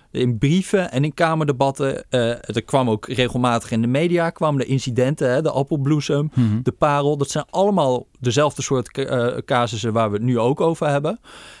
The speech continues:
Speaker 1: En toen in de tijd, toen is er zelfs een kamerdebat geweest waarin het dus, eh, eh, heel erg ging over de parel.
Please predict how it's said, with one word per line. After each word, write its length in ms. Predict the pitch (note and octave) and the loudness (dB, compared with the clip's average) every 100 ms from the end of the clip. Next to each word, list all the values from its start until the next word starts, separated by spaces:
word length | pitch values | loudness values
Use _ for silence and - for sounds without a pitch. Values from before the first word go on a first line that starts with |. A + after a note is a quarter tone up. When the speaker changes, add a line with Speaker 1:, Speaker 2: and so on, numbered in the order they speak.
| - | -6
Speaker 1:
En 160 | - C#3 | -2 0
toen 200 | G#3+ F#3+ | 2 2
in 120 | D3 | 2
de 120 | C3 | 0
tijd, 400 | - A#2 A#2 - - | 0 0 0 -4 -4
toen 180 | E3+ C#3+ | 0 0
is 120 | C3+ | 0
er 60 | |
zelfs 240 | - A#2 A2 | 0 0 0
een 100 | G#2+ | -2
kamerdebat 540 | D3 B2 A#2 G#2+ A2+ | 0 0 0 0 -2
geweest 420 | - A#2 A2 G#2 | -2 0 0 -2
waarin 280 | - G#2+ G#2+ | -2 -2 0
het 200 | G#2 - | -2 -4
dus, 260 | A#2+ G#2 A#2 | -4 -4 -2
eh, 580 | G#2+ G2+ G#2 A2+ G2+ G2 | -2 0 -2 -2 -2 -2
eh, 60 | G2 - - | -6 -14 -8
heel 220 | - B2+ | 0 2
erg 140 | A#2 - | 2 0
ging 160 | D3 B2 | 0 0
over 220 | A2 A2 | 0 -2
de 80 | G#2 | -2
parel. 560 | - B2 C#3+ D#3+ B3 | 0 0 2 0 -2